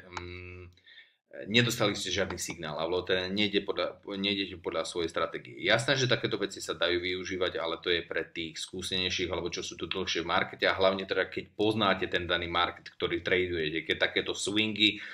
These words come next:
sú úplne bežné. Čiže dá sa to vytradovať a hlavne ten návrat, e, k tým daným E M A-kam. Niekedy sa to traduje, alebo teda dá sa to dobre tradovať a dá sa to dobre využiť, hlavne teda, keď, em,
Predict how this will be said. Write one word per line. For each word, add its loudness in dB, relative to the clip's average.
sú -2
úplne 4
bežné. 6
Čiže 0
dá 6
sa 0
to 2
vytradovať 4
a -4
hlavne -2
ten 2
návrat, 8
e, 2
k -18
tým -4
daným 0
E 2
M -2
A-kam. -6
Niekedy 4
sa 2
to -8
traduje, 4
alebo 4
teda -2
dá 6
sa 4
to -2
dobre 4
tradovať 2
a 0
dá 4
sa -2
to -8
dobre 2
využiť, -6
hlavne 2
teda, 4
keď, 2
em, 2